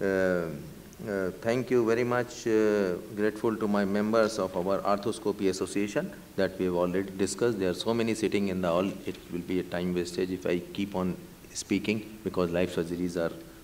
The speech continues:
waiting. So please forgive me for that. So I have written so many names,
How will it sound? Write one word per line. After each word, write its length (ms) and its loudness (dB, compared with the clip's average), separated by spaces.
waiting. 360 -2
So 160 -4
please 380 -4
forgive 400 -2
me 160 -6
for 140 -6
that. 180 -4
So 400 2
I 100 -2
have 200 -2
written 300 2
so 160 2
many 200 6
names, 300 -2